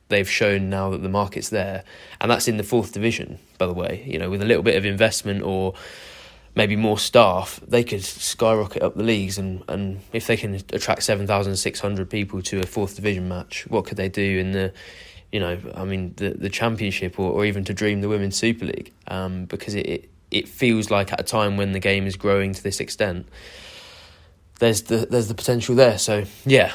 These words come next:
overall, really, really pleasing, really enjoyed it, and I think for the future of that side of the club,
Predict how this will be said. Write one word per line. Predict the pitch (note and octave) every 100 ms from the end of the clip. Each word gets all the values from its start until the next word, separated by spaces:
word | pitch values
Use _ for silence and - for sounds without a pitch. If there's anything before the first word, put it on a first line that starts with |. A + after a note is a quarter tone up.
| G#2
overall, | C3 A#2 A#2+ A2+
really, | A#2 A2+ A2
really | G#2+ G2+
pleasing, | - G#2+ G2 G2 G2+
really | A#2 G#2+
enjoyed | G2+ F#2+ G#2 G2+
it, | F2+ F2 -
and | G2+
I | G2
think | F#2+ G2+ F#2 -
for | - G#2 G2+
the | G2 G2 F#2+ -
future | A2+ G#2 - F#2
of | F2+
that | F#2+
side | - F2+ F2+
of |
the | F2+
club, | - F#2 F2